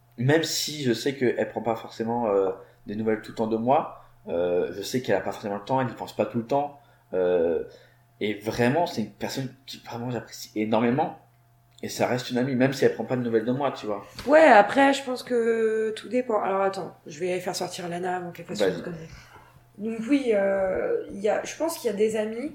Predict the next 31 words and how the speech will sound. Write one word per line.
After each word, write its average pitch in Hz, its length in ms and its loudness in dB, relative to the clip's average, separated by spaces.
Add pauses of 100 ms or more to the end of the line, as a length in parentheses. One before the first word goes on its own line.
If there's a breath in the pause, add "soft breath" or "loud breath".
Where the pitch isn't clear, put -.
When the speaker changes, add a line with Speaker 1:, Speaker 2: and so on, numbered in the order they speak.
Speaker 2:
Mo-, 233 160 -4
moi 254 180 -6
aussi, 294 320 -6
j'ai 247 80 0
des 214 220 -2
amis 226 200 -4
qui 202 200 -16
sont 208 200 -12 (1080 soft breath)
très 226 260 2
proches, 233 400 0
que 220 80 0
je 208 120 -2
considère 226 520 -2
comme 208 160 -6
des 202 220 -6
amis 220 320 -6
et 196 80 -4
que 202 160 -8
j'imagine 190 500 -6
encore, 202 400 -2
euh, 185 200 -2 (1080 soft breath)
euh, 190 560 -2
qui 196 200 -12
feraient - 280 -4
partie 214 320 -2
de 220 80 -8
ma 202 140 -2
vie 202 160 -8
dans 202 160 -4
dix 190 240 -8
ans 247 160 -4